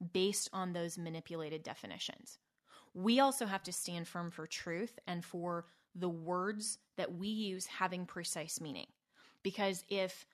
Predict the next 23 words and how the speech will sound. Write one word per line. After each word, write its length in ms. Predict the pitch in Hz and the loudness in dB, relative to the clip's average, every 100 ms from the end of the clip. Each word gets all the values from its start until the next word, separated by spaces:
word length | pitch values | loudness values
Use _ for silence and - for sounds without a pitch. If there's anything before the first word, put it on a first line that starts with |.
| _ _ _ | _ _ _
the 140 | 185 185 | -8 -4
term 500 | - - 233 220 214 | 0 4 6 6 4
man 300 | 170 165 202 | -2 0 2
and 160 | 208 170 | 4 4
woman 420 | 160 226 269 302 - _ _ | 8 10 10 6 0 _ _
can't 340 | - 208 220 - | 0 4 4 2
biologically 1160 | 190 170 156 190 190 156 175 196 185 208 208 208 - - | -2 4 6 6 6 4 4 2 0 0 0 -2 -6 -10
correspond 760 | - 190 180 - 175 170 185 196 | 0 2 2 0 2 2 2 0
<laughs> 140 | - | 2
to 220 | - 254 | 2 4
reality, 720 | 185 175 139 160 202 240 277 - _ _ _ | 2 2 6 6 6 4 0 -4 _ _ _
and 160 | - 190 | 2 4
they 80 | 196 | 4
can 240 | 220 190 | 2 0
manipulate 600 | 180 180 180 226 226 226 - - | 2 0 2 2 4 2 0 2
all 220 | 180 208 | 2 2
of 160 | 208 | 0
these 220 | 196 180 - | -2 -2 -4
terms 360 | 180 180 196 | -4 -2 -2
into 220 | 180 175 | -4 -6
whatever 440 | 165 156 165 185 185 | -6 -2 -2 0 -2
they 120 | 170 | -2
want, 400 | 160 160 226 | -2 0 0